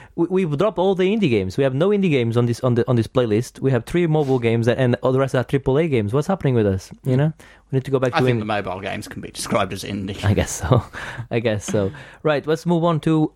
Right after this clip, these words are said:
Speaker 1: Forza Horizon four. You've been playing this as well now. Since you've, uh, tell us what was wrong with your P C again. <laughs>
Speaker 2: <laughs> Yeah, so I was having some P C issues.
Speaker 1: Yeah.
Speaker 2: It, it was stuttering quite badly,
Speaker 1: Mm-hmm.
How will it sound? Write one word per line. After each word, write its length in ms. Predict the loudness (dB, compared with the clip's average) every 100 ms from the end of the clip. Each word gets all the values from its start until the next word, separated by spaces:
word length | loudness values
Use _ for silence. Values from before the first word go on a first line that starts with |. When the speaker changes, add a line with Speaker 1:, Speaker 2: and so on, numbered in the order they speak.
| -8
Speaker 1:
Forza 840 | -4 -2 -2 -6 -4 0 0 0
Horizon 460 | 0 2 2 2 0
four. 580 | 0 0 2 2 0 -2
You've 200 | 0 0
been 120 | 0
playing 200 | 0 0
this 160 | 0 0
as 80 | 2
well 160 | 2
now. 260 | 4 2 0
Since 320 | 0 -2 2
you've, 200 | 0 2
uh, 260 | 2 2 0 -6 -20 -4
tell 140 | 0 2
us 60 |
what 120 | 2
was 120 | 2 2
wrong 100 | 2
with 100 | 2
your 100 | 2
P 100 | 0
C 160 | 2 2
again. 120 | 0
<laughs> 80 | -2
Speaker 2:
<laughs> 1120 | -2 0 2 2 2 2 0 -4 -6 -8 -2
Yeah, 220 | 0 0
so 200 | 0 0
I 140 | 2 0
was 120 | 2
having 220 | 0 0
some 180 | -2 -4
P 220 | -2 -2
C 340 | 0 0 2 2
issues. 640 | -2 -2 -2 0 0 -2
Speaker 1:
Yeah. 80 | -2
Speaker 2:
It, 260 | -2 -2 -4
it 140 | -4
was 140 | -4 -8
stuttering 840 | -2 -2 0 -2 -2 0 -2 -6 -10
quite 480 | -4 0 0 -2 -4
badly, 540 | -2 -2 -6 -10 -4
Speaker 1:
Mm-hmm. 240 | 0 2